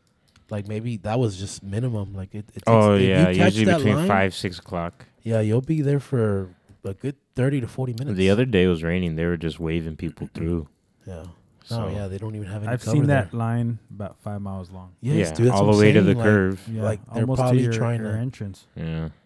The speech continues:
Speaker 2: Whoa, no, I haven't seen it that long.
Speaker 3: No, it's been
Speaker 1: Wow.
Speaker 3: pretty close
Speaker 2: To the
Speaker 3: to
Speaker 2: en-, to my entrance?
Speaker 3: Almost to.
Speaker 1: To Rocket, oh, wow.
Speaker 2: I've, no, I've never <laughs> seen it that long, but I've only seen it to where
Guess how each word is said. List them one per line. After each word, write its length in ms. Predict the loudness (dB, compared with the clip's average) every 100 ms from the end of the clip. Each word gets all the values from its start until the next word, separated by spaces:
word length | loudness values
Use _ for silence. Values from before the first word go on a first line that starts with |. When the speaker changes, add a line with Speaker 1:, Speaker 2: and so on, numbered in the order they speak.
| _
Speaker 2:
Whoa, 320 | -2 2 4 2
no, 220 | 2 2
I 120 | 2
haven't 200 | 2 0
seen 180 | -6 -8
it 100 | -6
that 140 | -6
long. 280 | -6 -10 -14 _ _ _ _
Speaker 3:
No, 60 | -20 -20 -20
it's 140 | -20
been 320 | _ -14 -14 -8
Speaker 1:
Wow. 220 | -6 -4
Speaker 3:
pretty 160 | -6
close 240 | -6 -8 -2
Speaker 2:
To 80 | 0
the 80 |
Speaker 3:
to 40 | 2
Speaker 2:
en-, 200 | 0 -2 -4
to 80 | -4
my 180 | 0 2
entrance? 360 | 2 0 -4 -6
Speaker 3:
Almost 400 | -8 -12 -16 _
to. 120 | -10
Speaker 1:
To 120 | -2
Rocket, 300 | -2 -2 -6 -10
oh, 80 | -8
wow. 260 | -6 -6 -10 _ _ _ -12
Speaker 2:
I've, 300 | -4 -4 -4
no, 160 | -8 -8
I've 200 | -8 -6
never 280 | -4 -4 -4
<laughs> 120 | -4
seen 140 | -2
it 120 | -2 2
that 180 | 2
long, 300 | 2 0 -2
but 160 | 0 4
I've 120 | 4
only 180 | 6 4
seen 260 | 2 0 0
it 160 | -2
to 120 | -4 -2
where 400 | 0 2 0